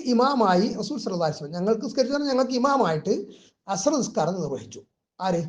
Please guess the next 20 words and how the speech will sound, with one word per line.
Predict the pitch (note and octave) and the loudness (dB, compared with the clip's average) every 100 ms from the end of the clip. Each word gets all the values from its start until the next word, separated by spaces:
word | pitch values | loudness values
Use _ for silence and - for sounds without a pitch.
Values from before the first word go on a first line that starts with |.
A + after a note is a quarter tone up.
| - | -6
റസൂൽ | A3 D4+ | -4 -4
സ്വല്ലല്ലാഹു | G3 D#3 A#2+ | -2 -2 -4
അലൈഹി | - | -6
വസല്ലം. | - _ _ _ _ _ _ _ _ _ | -14 _ _ _ _ _ _ _ _ _
ഫലമ്മ | D4 D#4 E4+ F#4 F#4+ C#4+ | 4 4 6 6 4 4
സ്വല്ല, | C4+ A#3 A3+ E3 - | 4 6 4 2 -2
അങ്ങനെ | A3+ B3 A#3 | 2 4 4
നിസ്കാരം | A3 - C4+ D#4+ | 2 6 6 6
കഴിഞ്ഞു, | A3+ E3+ F3 E3+ | 4 2 -2 -6
അത് | E3 D#3+ - _ _ _ _ _ | -8 -10 -12 _ _ _ _ _
അവിടെ | G#3+ A3+ | 0 2
നിസ്കാരം | A#3+ - C#4 D4 A3+ | 0 4 4 6 2
കഴിഞ്ഞപ്പോ, | D#3+ D#3 D3 D3+ F#3 - | 0 -2 0 -2 -2 -12
നിസ്കരിച്ചപ്പോ, | - A3 F3+ D3+ D3+ F3+ G#3+ - _ _ _ | -4 0 0 -2 0 -2 -2 -10 _ _ _
ദആ | F3 G#3 G#3+ D4 E4+ F4 | -2 0 2 4 6 6
ബിൽ | C#4+ C4+ - - A3 | 2 2 -2 4 4
അത്ഇമതി, | A3 A#3 B3 A#3+ A#3 A3 F#3 - - _ _ F#3+ | 6 4 6 4 4 2 -2 -4 -14 _ _ -2
അത്ഇമത്ത്, | G#3 A3+ B3+ C4 A3+ G3+ - - | 0 2 4 2 2 -4 -4 -2
ഭക്ഷണങ്ങൾ | G#3+ - D#4 A#3 G#3 | 0 2 4 6 6
കൊണ്ടുവരാൻ | F#3 F3+ D#3 D#3 | 6 4 4 2